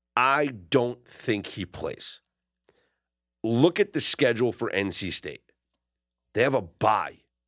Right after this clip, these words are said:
after this game. And then they have Va Tech, Wake Forest, Boston College. They'll finish out the remainder of their season. And yes,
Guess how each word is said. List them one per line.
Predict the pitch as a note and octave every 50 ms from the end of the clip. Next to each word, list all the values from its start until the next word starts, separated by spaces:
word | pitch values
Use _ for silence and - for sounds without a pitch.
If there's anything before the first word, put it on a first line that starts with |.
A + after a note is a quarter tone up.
| _ _ -
after | G2 F#2+ F#2+ F#2+ - - F#2
this | E2+ F2 E2+ - -
game. | - D#2+ C#2+ C2 - _ _ _ _ _ _ _ _ _ _ _ _ _ _ -
And | A2 G#2+ G#2 F#2+ F#2+ F#2+
then | A#2 C#3+ D#3 C#3+ B2 G#2+ F#2+ F#2 F#2 F#2+ - _ _ _ _ _ _ _ - -
they | G2 G2+
have | G2 F#2 F#2 F2
Va | E2 E2+ A#2 B2 B2+ B2 -
Tech, | - C3+ A#2 A2 - - - -
Wake | F#2+ G#2 G#2+ G2+ -
Forest, | - - G#2+ G#2 G2 G2 F#2 - -
Boston | G2+ F#2+ F#2 - F#2+ F#2+
College. | F2+ F2 F#2 F2 G#2
They'll | F#2+ -
finish | - B2 A#2 A2 - -
out | G#2+ G2+ G2+ -
the | G#2
remainder | F#2+ F#2+ F2+ F2+ F2+ F2+ F2 F2 E2+ E2 _ _ _ _ _ _ - _ -
of | G#2+ G#2 F#2+ F2 F2
their | G2 F#2 F2+ F2 F2 E2 D2+ - _ _ _ _ _ _ _ _ _ -
season. | - - - A2+ F2 - - - - _ _ _ _ _ _ _ _ _ _ _ _ _ _ _ _ _ _ _ _ _ _ _ _ _ _ _ _ -
And | A2+ A2+ A#2
yes, | B2 C#3 C#3 D3 C#3 - - -